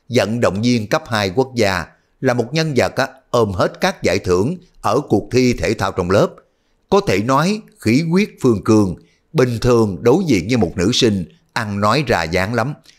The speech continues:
nhưng mà lần này co dời lại, biểu hiện rất là bất lực. Cô gái có tên là Trần Giai, qua khô của lớp ba mười chín. Lý Hàn chỉ biết đến thế thôi, gần đây hắn hay trốn học, tới quán cà phê nổi tiếng trong trường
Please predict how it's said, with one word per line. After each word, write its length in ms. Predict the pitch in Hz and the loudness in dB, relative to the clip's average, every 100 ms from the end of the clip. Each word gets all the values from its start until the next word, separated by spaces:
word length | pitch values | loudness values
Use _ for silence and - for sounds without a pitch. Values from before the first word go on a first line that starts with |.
| _ | _
nhưng 180 | 190 214 | -2 0
mà 80 | 147 | 2
lần 220 | 110 104 | 0 0
này 280 | 104 101 92 - | 0 2 0 -2
co 180 | 156 143 110 | -2 -2 2
dời 140 | 92 | 0
lại, 320 | 80 78 82 98 _ _ | 2 -2 -4 -8 _ _
biểu 240 | 123 117 165 | 0 2 4
hiện 300 | 123 85 90 | 2 0 0
rất 180 | 165 101 | -2 0
là 80 | |
bất 200 | 104 - | -2 0
lực. 320 | 85 78 - _ _ _ _ _ _ _ _ - | 0 -2 -6 _ _ _ _ _ _ _ _ 0
Cô 180 | 139 | 2
gái 400 | 107 113 151 226 - | 2 0 0 -2 -2
có 100 | 175 165 | -2 0
tên 120 | 135 | 0
là 80 | 95 | 0
Trần 280 | - 90 76 | 0 -2 0
Giai, 320 | 98 98 95 80 _ - | -2 0 -4 -6 _ -2
qua 260 | 139 113 | -2 -2
khô 220 | - 123 | 0 -2
của 120 | 107 123 | 2 2
lớp 120 | 160 - | 2 0
ba 140 | 110 | -2
mười 140 | 87 | -2
chín. 320 | 76 92 135 165 - _ _ _ _ | -2 -2 -2 -4 -14 _ _ _ _
Lý 220 | 123 170 202 | 0 2 2
Hàn 380 | 107 90 78 - _ - | 0 -2 -4 -12 _ -4
chỉ 220 | 101 113 | -2 2
biết 280 | 131 151 - | 0 0 0
đến 180 | 123 131 | 0 2
thế 220 | 123 165 | 0 2
thôi, 220 | 123 95 78 - _ _ - | 2 2 0 -10 _ _ -4
gần 280 | 127 113 113 | -2 0 0
đây 360 | 120 117 113 87 | 2 2 0 -2
hắn 200 | 143 185 | -6 -2
hay 260 | 120 104 - | -2 -2 0
trốn 160 | 160 | 0
học, 420 | 151 92 - _ _ - | 0 -4 -6 _ _ -2
tới 200 | 135 175 | 2 2
quán 260 | 170 170 185 | 2 0 0
cà 120 | 92 - | -4 0
phê 200 | 107 101 | 2 2
nổi 200 | 85 87 113 | 2 -2 -2
tiếng 140 | 160 | -2
trong 200 | 147 90 | -2 0
trường 280 | 95 85 | 0 0